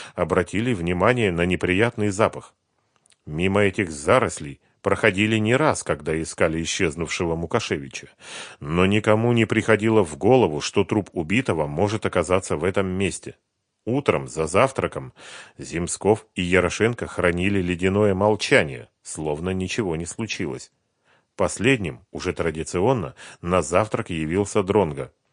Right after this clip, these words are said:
Он уселся рядом с Машковым, поздоровавшись со всеми.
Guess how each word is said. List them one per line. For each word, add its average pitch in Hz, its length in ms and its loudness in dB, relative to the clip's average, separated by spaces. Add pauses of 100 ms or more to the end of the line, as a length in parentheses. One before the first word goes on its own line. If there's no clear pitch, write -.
(540)
Он 92 200 4
уселся 101 520 0
рядом 98 320 0
с - 100 -12
Машковым, 104 600 2
поздоровавшись 87 840 -2
со - 180 -2
всеми. - 420 -10